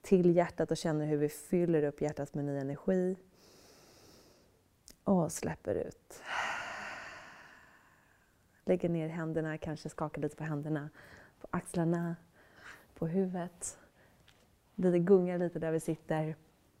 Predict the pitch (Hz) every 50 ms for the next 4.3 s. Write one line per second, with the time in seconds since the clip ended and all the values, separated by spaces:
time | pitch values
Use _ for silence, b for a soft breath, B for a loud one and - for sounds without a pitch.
0 | _ _ _ - - - - - - - - 196 185 - 190 175 170 175 170 -
1 | - - 185 175 165 160 160 151 151 160 165 - - - - 170 165 - 175 170
2 | 160 156 156 156 156 - - 151 - - 160 - - 170 170 160 156 165 B B
3 | B B B B B B B B B _ - - - 208 190 180 180 185 175 165
4 | 170 160 160 156 156